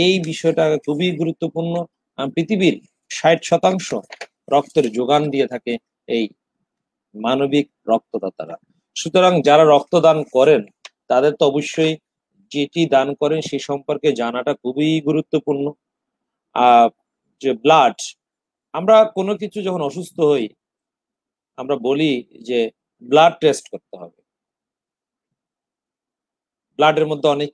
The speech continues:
কিছু দেখা যায়, বোঝা যায়। আসলেই ব্লাডের মধ্যে আপনার শরীরে যখন কোনো অসুখ বাসা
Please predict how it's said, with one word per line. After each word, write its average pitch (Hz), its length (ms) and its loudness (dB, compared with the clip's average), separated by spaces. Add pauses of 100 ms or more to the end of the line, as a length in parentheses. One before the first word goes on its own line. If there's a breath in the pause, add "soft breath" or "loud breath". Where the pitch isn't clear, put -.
কিছু 143 220 -8 (380)
দেখা 117 280 -2 (100)
যায়, 117 200 -2 (320)
বোঝা 123 220 2 (100)
যায়। 104 160 0 (640)
আসলেই 147 380 2 (1000)
ব্লাডের 170 540 4
মধ্যে 208 260 -4 (160)
আপনার 180 320 -4
শরীরে 165 280 -4 (120)
যখন 165 200 -4 (160)
কোনো 160 200 0 (1800)
অসুখ 139 320 -2 (480)
বাসা 131 280 0